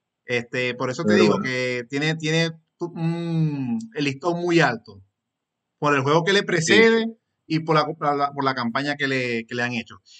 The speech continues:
Speaker 1: Y supieras que a mí ese juego no, no me causa tanto hype, o sea, o no me causaba tanto hype, pero la, la campaña que le han hecho ha hecho un poquito de, de,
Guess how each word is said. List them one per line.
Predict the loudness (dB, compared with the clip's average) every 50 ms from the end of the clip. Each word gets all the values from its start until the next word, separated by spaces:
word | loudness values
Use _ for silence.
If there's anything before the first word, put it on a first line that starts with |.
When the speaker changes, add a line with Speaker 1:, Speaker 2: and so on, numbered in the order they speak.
| -18 _ -4
Speaker 1:
Y | -2 -2
supieras | 0 -2 0 2 2 2 2
que | 0 0
a |
mí | 0 0
ese | 0 2 2 2
juego | 4 4 4 4 4 2 0 -6 _ _ _ _ _ -10
no, | -4 -2 -2 0 0 0 0 0 -2 -4 -4 -4 -4 -4 -6
no | -6 -6 -4
me | -4 -4
causa | -2 0 0 0 0 -2 -2
tanto | 0 -2 -2 0 -2 0
hype, | 2 2 2 0 -2 -6 _
o | _ _ _ _ _ _ _ _
sea, | -8 -6 -4 -4 -2 -2 -2 -4 -4 -6 -10 -14 _ _ _ _ _ _ _
o | -4 -2 -2
no | 0
me | 0 0
causaba | 0 -2 -2 0 2 2 2
tanto | 2 0 -2 -4 -2 0
hype, | 2 2 2 0 -2 -4
pero | -2 0 0 2 2 0 0 -2 -2 -4 -6 -8 _ -6
la, | -4 -4 -4 -4
la | -6 -6 -6
campaña | -6 -6 -6 -6 -6 -6 -4
que | -4 -4
le | -2 -2
han | -4 -4
hecho | -6 -8 -6 -6 -4 -2 -2 -2 -2 -2 -2 -4 -4 -2
ha | 0 0 0 0
hecho | -2 -4 -6
un | -8
poquito | -8 -10 -14 -12 -8 -4 -2 -2
de, | 0 0 -2 -2 -4 -4 -6 -6
de, | -4 -4 -4 -4 -6 -8